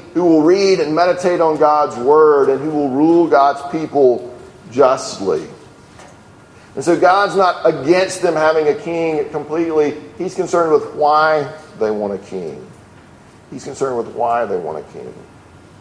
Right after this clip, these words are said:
In any event, they get a king, and we'll read more about him next week, and other kings w-, will follow.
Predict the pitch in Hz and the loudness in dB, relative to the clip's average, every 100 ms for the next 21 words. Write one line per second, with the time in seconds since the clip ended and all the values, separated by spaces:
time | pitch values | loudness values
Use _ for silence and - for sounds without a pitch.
0 | - - - - - - - 123 135 151 | -20 -20 -20 -20 -20 -20 -20 -6 -4 0
1 | 135 117 113 110 - - - - - - | 0 0 -2 -4 -10 -20 -20 -20 -20 -20
2 | - - - - 127 135 175 170 214 226 | -20 -20 -20 -10 -4 0 0 0 -2 -2
3 | 123 - - - 113 120 143 151 151 156 | -2 -4 -14 -16 -12 -6 -2 0 2 2
4 | 156 151 147 139 147 151 147 - 160 147 | 2 2 0 0 -2 0 -2 -2 -2 0
5 | 143 165 180 175 190 185 175 151 - - | 2 4 2 0 0 2 2 -4 -10 -18
6 | - - - - 156 160 160 175 185 185 | -20 -16 -10 -2 2 2 2 4 6 4
7 | 151 110 87 - | 2 0 -2 -6